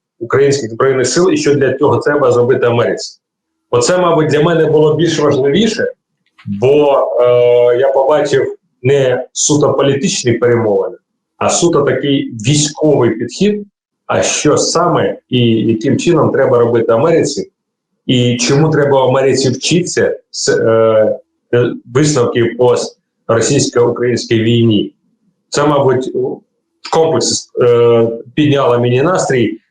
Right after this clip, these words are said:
це, е, заслуховування в американському парламенті і, е, саміт нато. Що стосується п'яти відсотків,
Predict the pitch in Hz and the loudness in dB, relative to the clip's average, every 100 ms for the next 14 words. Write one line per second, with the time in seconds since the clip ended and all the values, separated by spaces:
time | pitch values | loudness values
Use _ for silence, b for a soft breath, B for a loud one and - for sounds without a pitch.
0 | _ - 123 120 117 120 120 117 113 113 | _ -4 0 0 0 0 0 2 2 2
1 | 110 - 117 123 139 123 131 120 113 113 | 0 -2 -2 0 0 0 0 0 0 -2
2 | 113 117 120 123 113 - 113 107 143 196 | -2 -2 -2 -2 -4 -4 -4 -4 -2 0
3 | 202 196 185 - _ _ _ - 139 165 | 0 -2 -6 -10 _ _ _ -4 0 2
4 | 170 165 131 127 127 127 127 120 135 135 | 0 0 0 0 2 2 2 0 0 -2
5 | 123 123 90 82 - _ - 180 - 151 | -2 -2 -2 -4 -12 _ -4 -2 0 0
6 | 185 160 151 165 160 165 165 - 220 - | 2 2 0 0 0 2 2 2 0 0
7 | 208 - | -2 -4